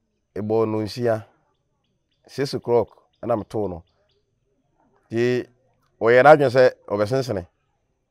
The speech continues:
Nti, odu-, hu yɛ na, na ɔsɔre gyina yɛ wɔ ba. Na me maa madamfo no foro dua ansa. Na mu twe, na hɔ kwae no mu da hɔ, maa no pɛ baabi tenaeɛ. Ɛna me ne no kɔ fie si yɛ, na ɔtoo fam yɛ na maa ne si baeɛ. Ɛda,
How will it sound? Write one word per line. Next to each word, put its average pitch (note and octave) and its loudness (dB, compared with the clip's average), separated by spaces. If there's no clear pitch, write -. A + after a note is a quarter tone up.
Nti, - -16
odu-, B2+ -4
hu G3 0
yɛ E3 8
na, D#3+ 6
na D3+ 2
ɔsɔre C#3 -2
gyina C3+ -2
yɛ G#2+ 0
wɔ G#2+ 0
ba. A2 -2
Na B2 0
me B2+ -2
maa C3 6
madamfo A#2 2
no A2 -6
foro B2 -8
dua G#2 -2
ansa. F2+ -8
Na C3+ -2
mu B2+ -2
twe, G#2+ -8
na G#2 -2
hɔ A#2+ -2
kwae B2+ 0
no A#2 -4
mu A#2 -8
da A2 -6
hɔ, G2+ -4
maa A2 -6
no G#2+ -10
pɛ A#2 -8
baabi F#2+ -8
tenaeɛ. F2+ -8
Ɛna G#2+ -6
me G2+ -10
ne A2+ -6
no G#2+ -8
kɔ G2 -12
fie F#2 -16
si G2 -16
yɛ, F#2 -12
na F#2 -12
ɔtoo F#2+ -10
fam F#2 -8
yɛ F#2 -10
na F2 -12
maa F#2 -8
ne F2 -12
si F2 -20
baeɛ. E2 -12
Ɛda, D#2 -14